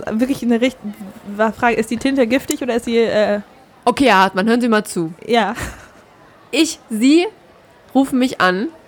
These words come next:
Speaker 2: Ich möchte ein Praktikum bei Ihnen machen und dafür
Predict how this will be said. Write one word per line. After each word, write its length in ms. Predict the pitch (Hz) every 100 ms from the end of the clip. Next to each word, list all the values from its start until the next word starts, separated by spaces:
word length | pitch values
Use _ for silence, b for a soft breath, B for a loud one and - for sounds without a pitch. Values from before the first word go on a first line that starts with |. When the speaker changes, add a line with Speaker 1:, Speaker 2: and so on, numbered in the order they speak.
| -
Speaker 2:
Ich 160 | 262 277
möchte 240 | 262 277
ein 100 | 247
Praktikum 440 | - 240 233 226
bei 100 | 180
Ihnen 160 | 165 185
machen 300 | 180 - 240
und 140 | 214
dafür 540 | 208 220 220 220 226